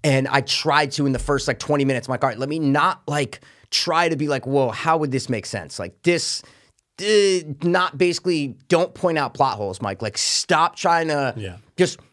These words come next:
Speaker 1: watch the movie. And I tried, and it lasted twenty minutes. And then from then on, I just kept going, "Meh,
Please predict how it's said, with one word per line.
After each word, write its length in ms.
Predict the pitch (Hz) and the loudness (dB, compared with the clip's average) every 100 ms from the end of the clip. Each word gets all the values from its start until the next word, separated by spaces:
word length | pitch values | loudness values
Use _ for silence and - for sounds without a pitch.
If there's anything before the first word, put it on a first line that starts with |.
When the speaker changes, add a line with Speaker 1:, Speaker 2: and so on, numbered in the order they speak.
| - | -6
Speaker 1:
watch 340 | 117 151 170 - | 0 2 2 0
the 60 | |
movie. 460 | 165 160 151 151 139 135 | 2 2 0 -2 0 0
And 180 | 131 | 0
I 120 | 120 113 | 0 -4
tried, 680 | - - 120 123 135 143 135 | -6 0 2 4 2 0 -2
and 160 | 120 120 | 0 0
it 180 | 120 - _ _ - - _ - | -2 -6 _ _ -20 -20 _ -4
lasted 640 | 143 110 127 123 - 131 | -2 2 2 2 -2 -4
twenty 280 | - 131 127 | -2 -2 0
minutes. 500 | 120 120 135 - - - _ _ | 0 0 -2 -4 -8 -14 _ _
And 140 | - 135 | 0 2
then 120 | 127 | 2
from 240 | 117 139 123 | 0 0 2
then 180 | 131 131 | 2 2
on, 380 | 127 131 151 160 _ _ _ _ _ _ - - | 2 2 0 -8 _ _ _ _ _ _ -16 -8
I 100 | 123 | -4
just 460 | 107 135 120 - _ | 0 0 -2 -8 _
kept 320 | - - 143 127 | -6 -2 -2 -2
going, 460 | 135 131 113 104 - _ _ _ - | -2 -2 -4 -6 -10 _ _ _ -4
"Meh, 360 | 139 143 135 | -2 0 -2